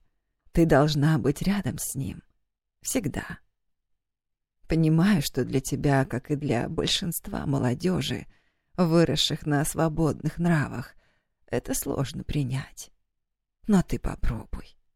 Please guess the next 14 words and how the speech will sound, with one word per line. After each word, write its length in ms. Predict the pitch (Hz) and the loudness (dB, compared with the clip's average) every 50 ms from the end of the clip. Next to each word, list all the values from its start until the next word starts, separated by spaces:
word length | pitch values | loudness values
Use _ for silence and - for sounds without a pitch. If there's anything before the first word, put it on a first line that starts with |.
| _ _ _ _ _ _ _ _ _ _ _ _ _ _ _ _ - - | _ _ _ _ _ _ _ _ _ _ _ _ _ _ _ _ -18 -14
К 80 | - | -6
тому 400 | - - 131 113 127 196 254 247 | -2 -2 -2 0 0 0 0 0
же, 420 | 185 143 143 143 139 135 131 143 - - | 0 0 0 0 0 0 -2 -6 -10 -4
как 280 | - - 123 135 - - | -2 0 0 0 0 2
я 180 | 185 175 135 110 | 2 2 2 2
понимаю, 840 | - - 165 160 156 151 143 156 160 170 175 190 185 156 127 123 143 - - _ _ _ _ _ _ _ _ - | 0 0 0 2 2 2 2 2 2 2 2 2 0 0 0 -4 -6 -10 -16 _ _ _ _ _ _ _ _ -2
этот 340 | 175 175 - - 160 - - | 0 0 2 2 0 -2 -4
твой 320 | - 156 151 160 165 165 | -6 -2 0 0 2 2
Дореченцев 880 | 151 143 151 160 160 156 135 131 - - 175 170 - - 175 - - - _ _ _ _ _ _ _ - - - - - | 2 2 2 2 2 2 0 0 0 -2 -2 -2 -2 -4 -4 -4 -6 -10 _ _ _ _ _ _ _ -16 -14 -14 -12 -8
стоящий 1000 | - - - - - - 349 - 285 - - - 139 - - - - - 123 - | -6 -4 -4 -2 2 2 4 4 4 4 2 0 -4 -2 -2 -2 0 0 0 2
мужик. 640 | 156 156 143 147 151 131 - - - - - - - - _ _ _ _ _ _ _ _ _ _ _ _ _ _ _ _ _ - | 2 4 4 2 2 0 -2 -4 -6 -8 -8 -10 -10 -10 _ _ _ _ _ _ _ _ _ _ _ _ _ _ _ _ _ 2
Альфа 560 | 180 170 165 147 147 147 - - 156 160 147 135 151 | 4 6 6 6 4 2 2 0 0 0 0 0 0
занимается 800 | 175 165 143 151 160 165 165 165 165 170 165 160 147 - - 143 131 | 0 0 2 2 2 4 4 4 4 4 2 2 0 0 0 0 0
бизнесом, 720 | 143 160 170 180 185 170 160 147 160 - - 131 117 160 | 2 2 2 2 2 2 2 0 0 0 -2 -2 -4 -6